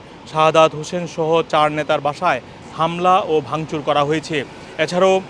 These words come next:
পুড়িয়ে দেওয়া হয়েছে বাসার নিচে থাকা গাড়ি। আজ শনিবার রাত আটটা থেকে নয়টার মধ্যে চট্টগ্রামে এই ঘটনা ঘটে এবং, এ, বিএনপি নেতারা দাবি করছেন, এটি ছাত্রলীগ,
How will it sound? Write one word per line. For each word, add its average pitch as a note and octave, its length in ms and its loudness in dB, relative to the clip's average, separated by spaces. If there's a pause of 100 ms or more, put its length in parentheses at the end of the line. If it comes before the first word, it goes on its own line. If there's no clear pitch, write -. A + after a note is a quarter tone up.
(420)
পুড়িয়ে A3+ 260 4
দেওয়া F#3+ 220 6
হয়েছে G3+ 340 2
বাসার D3+ 360 -2
নিচে F3+ 340 -4 (100)
থাকা E3+ 400 4
গাড়ি। C#3+ 320 2 (640)
আজ G3 220 4
শনিবার G#3 440 2
রাত F#3 240 4 (300)
আটটা E3 300 2
থেকে G#3 240 -2
নয়টার D#3+ 360 0
মধ্যে F3 460 0 (360)
চট্টগ্রামে F#3 500 2
এই D3+ 260 0
ঘটনা D#3 400 -2
ঘটে E3+ 460 -2
এবং, D#3+ 380 2 (380)
এ, D#3 260 6 (260)
বিএনপি G3 340 -2
নেতারা F3 340 0
দাবি E3 220 2
করছেন, F#3+ 420 0
এটি D#3 200 -4
ছাত্রলীগ, F3+ 680 0